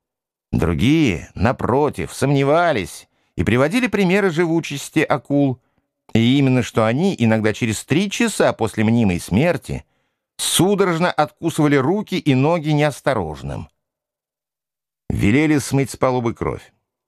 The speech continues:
Явились матросы с водой и швабрами. После того один из нас взял топор и начал рубить у акулы понемногу ласты.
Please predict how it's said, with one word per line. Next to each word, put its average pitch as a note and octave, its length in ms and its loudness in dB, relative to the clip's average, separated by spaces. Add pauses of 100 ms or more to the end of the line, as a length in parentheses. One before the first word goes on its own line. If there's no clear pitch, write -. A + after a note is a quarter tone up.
(140)
Явились G#2+ 460 0
матросы C#3+ 460 0
с - 80 -6
водой C#3+ 260 0
и - 80 -4
швабрами. B2 640 0 (480)
После A#2 320 0
того G#2+ 220 2
один G#2 260 0
из F2+ 240 0
нас C#3+ 460 -2 (260)
взял F2 320 0
топор D3 440 -2 (400)
и A#2+ 100 4
начал F#3+ 400 0
рубить C#3 480 -2
у A#2+ 100 2
акулы D3+ 520 0 (600)
понемногу D3 520 2
ласты. - 720 -2